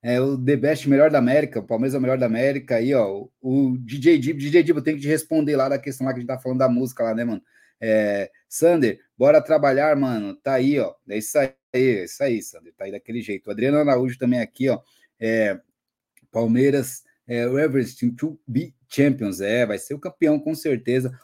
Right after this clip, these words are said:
O Márcio Gomes Silva também falou aqui, ó. "Eu tive informação, ele não vai.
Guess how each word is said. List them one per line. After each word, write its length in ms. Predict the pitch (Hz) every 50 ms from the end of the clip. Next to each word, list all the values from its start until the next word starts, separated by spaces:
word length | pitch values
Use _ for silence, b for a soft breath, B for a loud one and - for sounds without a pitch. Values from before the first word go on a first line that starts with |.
| B
O 80 | _ 120
Márcio 380 | 120 135 156 175 - - 349 135
Gomes 220 | 151 156 151 143
Silva 160 | - 147 147
também 180 | 147 151 151 147
falou 220 | 147 156 151 151
aqui, 200 | 135 131 - -
ó. 120 | 113 95 b b b b b b b _
"Eu 140 | 135 139 131
tive 240 | - 190 196 180
informação, 680 | 190 - - 180 170 156 139 131 131 - 147 151 151 147
ele 160 | 151 143 151 147
não 280 | 151 156 175 175 151
vai. 380 | 123 113 113 113 110 104 92